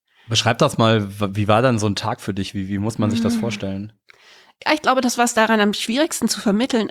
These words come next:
Speaker 2: ist, oder in meinem Fall, war, ich war ja zu der Zeit noch auf Tour mit den Helden. Also beim ersten, bei der ersten Runde. Bei der zweiten habe ich einfach eine Hirnhautentzündung gekriegt und konnte meinen Kopf drei Monate lang nicht mehr heben.
Speaker 1: Da musst du
Speaker 2: Äh,
Speaker 1: die Tour
Speaker 2: da, das,
Speaker 1: absagen.
Speaker 2: das war zu meinem zweiten Soloalbum, genau.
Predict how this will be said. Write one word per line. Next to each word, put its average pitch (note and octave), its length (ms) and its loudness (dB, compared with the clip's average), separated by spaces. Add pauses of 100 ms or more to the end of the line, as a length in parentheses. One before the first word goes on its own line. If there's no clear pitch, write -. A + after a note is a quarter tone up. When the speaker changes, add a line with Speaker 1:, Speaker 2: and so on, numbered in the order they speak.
(100)
Speaker 2:
ist, A3+ 280 0
oder F#3 180 2
in F3 80 2
meinem A#3 200 0
Fall, G#3+ 380 -4 (360)
war, F#3+ 420 0
ich - 160 -4
war G3+ 120 4
ja A#3 100 4
zu A3+ 120 -2
der G#3+ 120 2
Zeit G3 200 -2
noch F#3 140 -2
auf E3 120 -4
Tour - 420 -10 (840)
mit F#3 220 -2
den F3+ 100 2
Helden. G3 540 -2 (300)
Also E3 160 2
beim E3+ 160 0
ersten, F3+ 420 0
bei E3+ 80 0
der F3+ 100 2
ersten F3 220 0
Runde. D#3 320 -4 (160)
Bei E3 80 -2
der F3 100 0
zweiten F3+ 260 2
habe E3+ 100 2
ich - 80 -2
einfach E3+ 140 2
eine E3+ 120 4
Hirnhautentzündung F3+ 800 0
gekriegt E3 360 -8
und D#3+ 80 -2
konnte D#3+ 220 -4
meinen D#3 180 -2
Kopf - 240 -6
drei - 160 -6
Monate - 320 -4
lang - 180 -8
nicht F3+ 160 -6
mehr - 100 -12
heben. F#3+ 360 -8 (640)
Speaker 1:
Da F3+ 200 4
musst E3+ 180 6
du F3 40 6
Speaker 2:
Äh, F3 80 4
Speaker 1:
die G3 120 0
Tour F3 140 4
Speaker 2:
da, F#3 80 6
das, F3 120 0
Speaker 1:
absagen. F#3+ 280 0
Speaker 2:
das F3+ 220 2
war E3 380 2
zu - 140 0
meinem E3 260 2
zweiten D#3+ 440 0
Soloalbum, - 880 -2
genau. - 320 -10